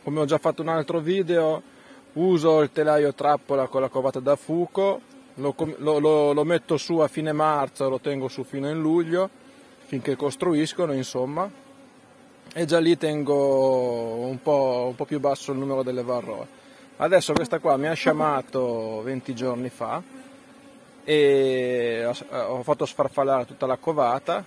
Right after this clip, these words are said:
Adesso gli diamo un bel giro di ossalico, che ce l'ho già, ce l'ho già qui pronto. E la, la tecnica è semplicissima, si usa l'api bioxal, lo si diluisce nell'acqua distillata e poi lo si va a gocciolare cinque millilitri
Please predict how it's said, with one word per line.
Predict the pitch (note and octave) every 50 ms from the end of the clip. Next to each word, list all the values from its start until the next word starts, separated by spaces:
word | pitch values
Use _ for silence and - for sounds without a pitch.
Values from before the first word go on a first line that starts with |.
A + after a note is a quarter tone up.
| - -
Adesso | - C#3+ E3 E3 - - F3
gli | D3 C3+
diamo | C3 C3+ C3+ C3+
un | C3+ C3+
bel | C3+ D3+ D#3 C#3+
giro | B2 C#3+ D3 C#3
di | C3+ C3 D#3+
ossalico, | F3+ E3+ - - C3 A#2+ C3 D3+ D#3 - - F#3+ G3 - - - - - - - - -
che | - C3+
ce | - D3
l'ho | C#3+ C#3+ C#3
già, | A#2 C#3+ C#3 C3 B2+ B2+ B2 A#2+ A#2+ B2 A#2+ A2+
ce | - C3+
l'ho | C#3 C3+
già | A#2+ C#3 C3+ B2+
qui | - F3 F3+
pronto. | - C#3+ C3 B2+ C#3 D#3 E3 - - F#3+ G3+ F#3+ - - - - - - - - - - - - -
E | C#3+ D3+ D3 D3 C#3+ C#3+ C#3+ C#3+ C#3+ C#3 C#3 C#3 C#3
la, | C3+ C#3 C3+ C3+
la | G#2 D3 C#3
tecnica | - G3+ F#3+ F3+ D#3 C3+ D3+
è | C#3
semplicissima, | - - D#3 B2+ - C#3+ B2+ - E3+ D3+ C3 - - - A2+ A2+ A#2 A2+ A2+ G#2+
si | - -
usa | C#3+ C#3 B2 C3
l'api | B2 B2+ B2+ - C#3 B2
bioxal, | A#2+ C3+ C#3+ C#3+ C3+ - - - D#3+ D#3 D#3+ F3+ F#3 F3+ F3+ F3 C#3+
lo | C3 C3 A#2
si | - - C3
diluisce | B2 B2 B2+ C3 C3+ B2+ - C3
nell'acqua | A#2+ B2 B2+ B2 - C3+
distillata | C3+ C#3 C#3 C3 - - E3+ D#3+ D3+ D3 C#3 C3+ D#3 D#3 - - E3+ E3 - - - - - - - -
e | - C#3 -
poi | F#3 F#3+ F3
lo | D#3
si | C3 - D#3+
va | C#3 D#3 D3+
a | D3+
gocciolare | C3 D3+ D#3 - - F3+ E3 D#3 D3 D#3 D#3+ D3+ C#3+
cinque | - - D#3+ D3 C3 F3 F3
millilitri | E3 E3 D3+ C#3 C#3+ D3+ D#3+ D#3 D3+ D3+ D#3 D#3+